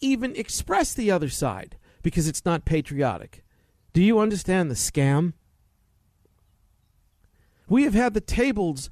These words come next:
turned so diabolically that now drinking the Kool-Aid is patriotism, and at least asking for the right to present the alternate view is called a scam.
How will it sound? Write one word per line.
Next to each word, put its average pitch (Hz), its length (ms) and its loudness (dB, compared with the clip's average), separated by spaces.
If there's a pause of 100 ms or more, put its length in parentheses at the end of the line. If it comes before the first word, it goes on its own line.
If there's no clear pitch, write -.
(220)
turned 165 280 0
so 220 220 2
diabolically 185 960 0 (240)
that 175 160 -4
now 196 440 2 (1300)
drinking 254 340 2
the 214 100 2
Kool-Aid 202 540 4
is 175 80 -8
patriotism, 135 920 -2 (920)
and 175 120 4
at 196 120 2
least 262 320 0
asking 214 380 -2
for 170 140 -6
the 156 120 -2
right 180 320 0
to - 80 -4
present 175 460 -2
the 156 120 0
alternate 170 520 0
view 151 360 2
is - 120 -10
called 139 340 -6
a 127 40 -10
scam. 110 500 -8